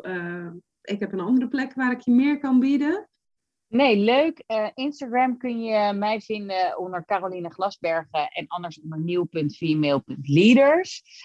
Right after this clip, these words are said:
Speaker 2: Ehm, en, eh, daar vind je vooral heel veel over de podcast en over wat we allemaal doen en, eh, en het leiderschapsprogramma. En, eh, via, op mijn persoonlijke heb je gewoon mijn persoonlijk meer. Ehm,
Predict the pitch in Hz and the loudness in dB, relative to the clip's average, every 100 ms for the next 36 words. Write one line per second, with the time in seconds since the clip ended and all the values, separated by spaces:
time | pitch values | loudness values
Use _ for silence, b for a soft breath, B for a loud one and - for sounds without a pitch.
0 | B B - 190 180 180 175 170 170 170 | B B 0 4 4 4 2 0 0 0
1 | 170 165 165 165 165 165 - _ - 185 | 0 0 -2 -4 -10 -16 -20 _ -8 -4
2 | 170 165 - 160 147 160 170 160 160 160 | -4 -6 -8 -8 -2 0 0 -2 -10 -12
3 | - 147 147 151 147 147 135 139 135 135 | -8 -6 -4 -2 -4 -4 -6 -6 -8 -12
4 | - 156 143 139 135 135 - 131 147 - | -10 -10 -6 -2 0 0 -6 -14 -14 -12
5 | 139 - - 143 139 156 151 147 - 139 | -14 -12 -10 -8 -4 0 0 0 -4 -4
6 | 139 135 - 135 131 147 - 135 147 147 | -4 -8 -8 -6 -6 -8 -10 -6 -2 0
7 | 151 - 131 - - 131 131 - - 139 | -2 -8 -16 -16 -8 -6 -6 -6 -6 -6
8 | 131 127 131 127 131 - 151 139 135 127 | -6 -10 -10 -10 -12 -6 -6 -4 -6 -6
9 | 131 - 147 143 139 135 - - 127 127 | -6 -10 -2 0 0 -2 -8 -6 -6 -6
10 | 131 _ - 117 - - 143 202 294 294 | -8 _ -6 -6 -6 0 4 6 4 4
11 | 285 339 381 B B B B - - 233 | 4 2 0 B B B B -8 0 4
12 | 240 240 240 240 | 6 4 2 0